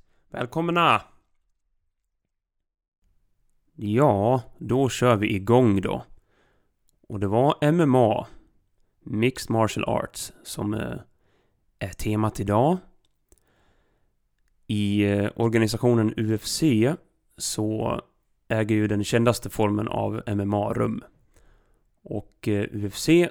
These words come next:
står för Ultimate Fighting Championship och hade sin första gala i Denver av alla ställen, tolfte november nittonhundranittiotre.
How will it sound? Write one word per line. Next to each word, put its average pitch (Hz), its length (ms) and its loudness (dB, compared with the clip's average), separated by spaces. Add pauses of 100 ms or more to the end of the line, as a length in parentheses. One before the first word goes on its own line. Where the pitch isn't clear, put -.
står 135 460 0
för 120 540 -2
Ultimate 107 420 -4
Fighting 107 680 -6
Championship 117 1040 -2 (1080)
och - 200 -10
hade 110 260 0
sin 104 440 -2
första - 500 -4
gala 117 540 0 (640)
i 127 200 0
Denver 117 640 4
av 107 100 2
alla 110 160 2
ställen, 107 380 0
tolfte 160 420 2
november 127 420 2
nittonhundranittiotre. 113 1400 -2